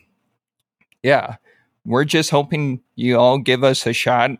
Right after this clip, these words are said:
with this podcast. We're gonna try and make it fun. We're gonna try and make it serious, you know, make it informative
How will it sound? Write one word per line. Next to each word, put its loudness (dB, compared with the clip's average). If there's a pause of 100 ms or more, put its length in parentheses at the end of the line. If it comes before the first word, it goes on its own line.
(140)
with -4
this -4
podcast. 0
We're -6
gonna -4
try 0
and 0
make -2
it -4
fun. 0
We're -4
gonna -6
try -2
and -2
make -4
it -8
serious, -2 (640)
you -6
know, -4 (400)
make -4
it -2
informative -2